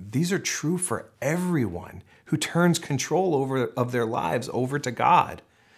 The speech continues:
And then look at verse twenty-nine again. The disciples are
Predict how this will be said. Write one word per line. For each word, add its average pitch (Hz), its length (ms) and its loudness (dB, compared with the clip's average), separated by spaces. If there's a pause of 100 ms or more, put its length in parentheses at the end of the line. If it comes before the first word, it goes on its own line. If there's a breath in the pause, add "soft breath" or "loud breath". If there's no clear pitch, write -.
(600 soft breath)
And 117 140 0
then 135 300 2 (320 loud breath)
look 143 160 -2
at 143 80 4
verse 156 180 4
twenty-nine 135 540 2
again. 90 440 -4
The 120 80 -4
disciples 147 720 2
are 110 280 0